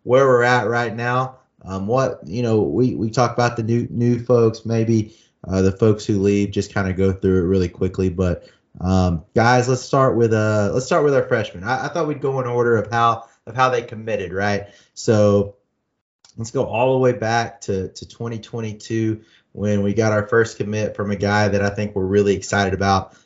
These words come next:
and that's Laurent Rice. Laurent's gonna be, uh, we've talked about him on the podcast before,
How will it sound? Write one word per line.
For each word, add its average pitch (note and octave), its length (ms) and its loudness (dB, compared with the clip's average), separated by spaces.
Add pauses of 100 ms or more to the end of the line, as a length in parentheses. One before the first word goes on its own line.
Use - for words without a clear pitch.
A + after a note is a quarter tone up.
(120)
and F#2+ 180 -2
that's G2+ 260 0
Laurent F#2+ 340 -4
Rice. F#2 480 -2
Laurent's G2 320 0
gonna G2 160 0
be, G2+ 400 2 (100)
uh, G2+ 120 4
we've G#2 180 4
talked A#2 240 2
about A2+ 220 2
him A2+ 100 0
on A2 100 0
the G#2+ 60 -2
podcast A2+ 640 -2
before, A2 500 -2